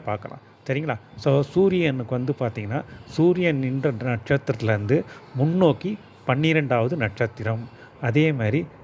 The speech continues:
சந்திரன் வந்து பார்த்தீங்க அப்படின்னா, சந்திரன் நின்ற நட்சத்திரத்துலேருந்து பின்னோக்கி இருபத்தி ரெண்டாவது நட்சத்திரம்.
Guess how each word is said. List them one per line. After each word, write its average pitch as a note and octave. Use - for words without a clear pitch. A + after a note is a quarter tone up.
சந்திரன் E3+
வந்து A#2
பார்த்தீங்க A#2
அப்படின்னா, A2
சந்திரன் D3+
நின்ற C#3
நட்சத்திரத்துலேருந்து B2
பின்னோக்கி E3
இருபத்தி E3
ரெண்டாவது C3
நட்சத்திரம். A2+